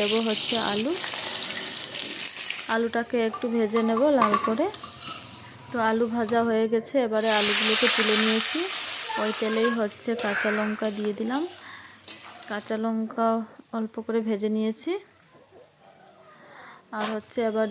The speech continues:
দিয়ে দিলাম হচ্ছে লঙ্কা গুঁড়ো, জিরে গুঁড়ো আর হচ্ছে ধুয়ে পরিষ্কার করে রাখা মাংস, টমেটো কুচি, পরিমাণ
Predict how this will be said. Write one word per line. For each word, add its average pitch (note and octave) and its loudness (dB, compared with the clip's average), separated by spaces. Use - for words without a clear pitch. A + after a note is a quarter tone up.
দিয়ে A3 2
দিলাম A3 0
হচ্ছে A3+ -2
লঙ্কা G#3+ 0
গুঁড়ো, A#3+ 0
জিরে A3+ -2
গুঁড়ো B3 2
আর G#3+ -8
হচ্ছে G#3+ -6
ধুয়ে A3 0
পরিষ্কার A3 -2
করে A3 -2
রাখা A3 -2
মাংস, G3 -2
টমেটো G#3 -8
কুচি, G3+ -10
পরিমাণ A3+ 0